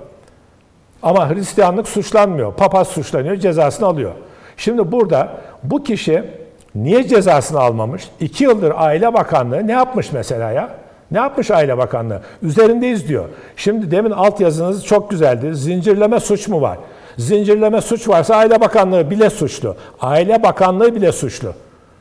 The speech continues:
Göz mü yumdunuz buna? İki senedir ne yaptınız siz? Topluma bunu bir açıklayın. Ben bu cümlenin arkasındaki ikinci cümleyi bilmiyorum mesela. "İki yıldır biz bunu biliyorduk." cümlesinin arkasında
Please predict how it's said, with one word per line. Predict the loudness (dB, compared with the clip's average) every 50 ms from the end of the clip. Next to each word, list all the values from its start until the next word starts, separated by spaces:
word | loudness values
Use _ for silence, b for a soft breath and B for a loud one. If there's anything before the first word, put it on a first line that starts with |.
| b b _ _
Göz | 4 4 4 4 4 0
mü | -2 -2 -2
yumdunuz | -2 -2 -4 -4 -4 -4 -4 -4 -6 -6 -6
buna? | -6 -6 -6
İki | -8 -8 -8 -2
senedir | 0 0 0 0 0 -2 -2
ne | -2
yaptınız | -2 -2 -4 -4 -6 -6 -6 -6 -6
siz? | -8 -10 -10 -10 -14 -20 -20 _ _ _ _ _ _ -2 2
Topluma | 2 2 2 2 0 0 2 2
bunu | 0 -2 0 0
bir | 2
açıklayın. | 0 0 -2 -4 0 4 4 4 4 0 B B B B B B 0
Ben | 0 0 0 -2
bu | -2 -2
cümlenin | -2 -4 0 2 2 2 2 2
arkasındaki | 2 2 2 2 0 0 0 -2 -4 -4 -4 -6
ikinci | -10 -6 -6 -6 -4 -4 -4 -4
cümleyi | -2 -2 -2 2 2 2 2 0
bilmiyorum | -2 -2 0 2 2 2 2 0 -4
mesela. | -6 -6 -6 -8 -8 -10 B B B B B
"İki | -10 -8 -4 -2 2
yıldır | 2 4 4 4 2 0 0 0
biz | -4 -4 -4 -6 -12 -14 -8
bunu | -4 -2 -2 -2 -2 -2
biliyorduk." | -2 2 4 4 4 4 4 0 -4 -6 -8 -6
cümlesinin | -6 -4 -2 -2 -2 -2 -4 -4 -2 0
arkasında | 0 0 2 0 -2 -4 -2 -4 -2 -2 -2 -2